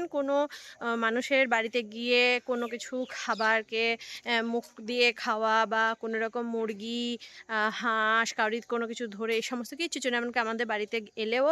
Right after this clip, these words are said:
ও সিঁড়ি অবধি আসতো আর খাবারের রান্নাঘরে উকি মেরে তাকিয়ে চায়ে ওখানেই বসে থাকতো, মানে, ওখানে উকি মেরে চেয়ে বসে থাকতো। কোনোদিন কারো বাড়িতে গিয়ে কোনো রকম খাবার কিচ্ছু খায়নি, খালি ওকে মাছ দাও আর একটু মুরগির হাড়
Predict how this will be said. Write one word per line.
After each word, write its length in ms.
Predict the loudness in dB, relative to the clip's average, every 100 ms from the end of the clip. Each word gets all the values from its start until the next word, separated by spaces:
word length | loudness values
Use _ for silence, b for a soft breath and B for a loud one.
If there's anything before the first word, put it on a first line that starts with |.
| 2
ও 20 | 0
সিঁড়ি 220 | -6 -4 -2
অবধি 180 | -2 0 0 0 -4
আসতো 180 | -2 -4
আর 60 | -6 -6
খাবারের 340 | -4 0 2 0 B B 0
রান্নাঘরে 400 | 2 4 2 4 2
উকি 140 | 2 4
মেরে 140 | 4 6
তাকিয়ে 320 | 4 2 -2 0 4
চায়ে 240 | 4 4 2
ওখানেই 260 | 0 0 0
বসে 160 | -2 -4
থাকতো, 240 | -6 -8 -16 -14 -2
মানে, 120 | 2 2
ওখানে 220 | 4 2 2
উকি 120 | 2
মেরে 140 | 0 2
চেয়ে 140 | 2 2
বসে 140 | 0 -4
থাকতো। 160 | -6 -8 B B B 0
কোনোদিন 300 | 2 4 4
কারো 140 | 4 4
বাড়িতে 220 | 4 4 2
গিয়ে 100 | 2 2
কোনো 120 | 2 2
রকম 160 | 0 -2
খাবার 260 | 0 2 4 2 -4 -4
কিচ্ছু 180 | -4 0
খায়নি, 160 | -2 2
খালি 160 | 4 6 4
ওকে 120 | 2 4
মাছ 200 | 6 6 2 2
দাও 140 | 2 2 B B 4
আর 80 | 6 6
একটু 120 | 2 2
মুরগির 340 | 2 0 -2 -2 0
হাড় 400 | 2 4 4